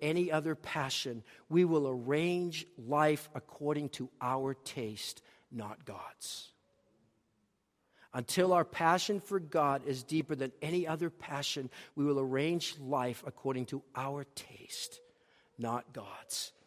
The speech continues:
Watch out for magic and magical thinking.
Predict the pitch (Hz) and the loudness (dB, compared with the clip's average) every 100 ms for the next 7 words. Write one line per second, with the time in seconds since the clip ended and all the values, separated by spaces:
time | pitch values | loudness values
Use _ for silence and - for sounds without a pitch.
0 | _ _ _ _ _ _ _ _ _ _ | _ _ _ _ _ _ _ _ _ _
1 | _ _ _ - 127 139 120 - 120 98 | _ _ _ -8 -4 -2 -2 -4 -8 -10
2 | - - - - _ _ _ _ - 110 | -12 -16 -20 -20 _ _ _ _ -10 -8
3 | 107 104 104 104 101 - 104 - - | -6 -8 -10 -14 -16 -18 -20 -20 -20